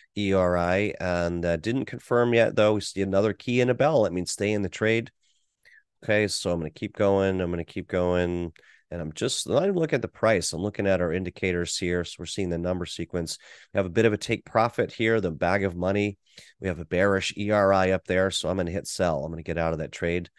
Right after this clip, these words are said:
And, uh, then we're gonna let this thing go a little bit more. So I would have, you know, missed some of the move, but here we see our T S I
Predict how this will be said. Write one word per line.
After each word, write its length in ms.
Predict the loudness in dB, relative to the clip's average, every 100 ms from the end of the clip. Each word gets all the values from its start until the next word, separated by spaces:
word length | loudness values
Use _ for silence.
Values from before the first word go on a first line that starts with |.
| -20 -20 _ -6
And, 1200 | -2 0 0 0 0 0 0 0 0 0 -2 0
uh, 380 | 2 2 2 0
then 100 | -2
we're 140 | -4
gonna 120 | -4
let 200 | -4 -6
this 180 | -8 -10
thing 140 | -8 -4
go 180 | -4
a 60 | -4
little 160 | -4 -6
bit 180 | -6
more. 420 | 0 4 4 4 0 -14 -20 -12
So 220 | -4 0
I 80 | 0
would 160 | 0
have, 180 | -2 -6 -12
you 80 | -10
know, 80 | -4
missed 400 | -2 -2 -4 -4
some 280 | 0 4
of 80 | 4
the 80 | 2
move, 340 | 2 2 2
but 140 | -2 -4
here 200 | 0 2
we 160 | 0 -2
see 260 | -4 -2
our 100 | -2
T 300 | -2 -4 -2
S 180 | 0 2
I 300 | 4 4